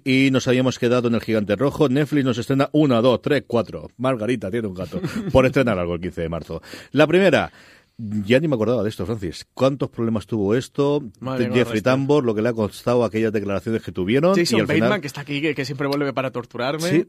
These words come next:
Speaker 1: y nos llega la quinta, la segunda parte, mejor dicho, la parte B de la quinta temporada de Arrested Development el próximo quince de marzo, como todos los demás que voy a contar después.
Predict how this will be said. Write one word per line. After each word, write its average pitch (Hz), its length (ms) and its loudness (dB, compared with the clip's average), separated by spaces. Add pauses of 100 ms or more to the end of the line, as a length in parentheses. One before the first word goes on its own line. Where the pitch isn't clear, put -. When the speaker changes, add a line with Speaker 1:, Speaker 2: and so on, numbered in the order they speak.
Speaker 1:
y 120 160 2
nos 123 160 4
llega 147 160 4
la 131 100 4
quinta, 156 480 0
la 131 80 0
segunda 147 360 0
parte, 113 180 0
mejor 104 240 -2
dicho, 117 180 -2
la 98 80 0
parte 101 220 -4
B 98 100 0
de 95 60 -2
la 90 80 -2
quinta 98 200 -4
temporada 90 440 -2
de 87 100 -2
Arrested 101 360 -2
Development 147 580 0
el 101 100 -4
próximo 123 300 -4
quince 98 240 -6
de 92 60 -2
marzo, 110 340 -2
como 78 200 -8
todos 76 160 -8
los 78 120 -10
demás 85 160 -10
que 90 100 -10
voy 85 140 -4
a 78 40 -4
contar 82 200 -6
después. - 340 -8